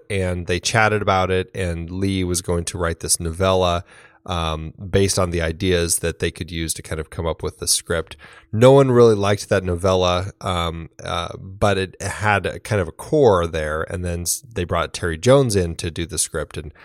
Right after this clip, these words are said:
and he was really drawn to Froud's drawings and, uh, used those as inspiration and, and kind of ended up kind of creating the script from there. But even then, the script, uh, went through a lot of changes, um, because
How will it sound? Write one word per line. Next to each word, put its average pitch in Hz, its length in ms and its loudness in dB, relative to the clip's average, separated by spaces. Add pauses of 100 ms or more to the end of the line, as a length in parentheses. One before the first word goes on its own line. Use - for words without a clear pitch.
(300)
and 85 380 -4 (120)
he 139 360 0
was 92 180 2
really 90 220 2
drawn 85 400 -2
to 85 240 -6
Froud's 85 640 -2
drawings 92 840 2 (100)
and, 80 480 -8
uh, 85 100 -8
used 87 380 -4
those 110 300 6
as 87 160 2
inspiration 80 640 -8
and, 80 240 -12
and 82 380 -10
kind 95 160 -2
of 87 100 -4
ended 95 220 -2
up 90 160 -4
kind 98 160 -4
of 85 80 -12
creating 92 260 -4
the 87 60 -10
script - 280 -4
from 113 100 -6
there. 165 160 2
But 123 120 0
even 190 240 2
then, 160 340 4 (520)
the 107 100 2
script, - 560 4
uh, 107 400 4
went 113 320 2
through 107 180 4
a - 20 6
lot 113 280 6
of 95 140 -2
changes, 110 640 0
um, 85 300 -4
because 87 500 0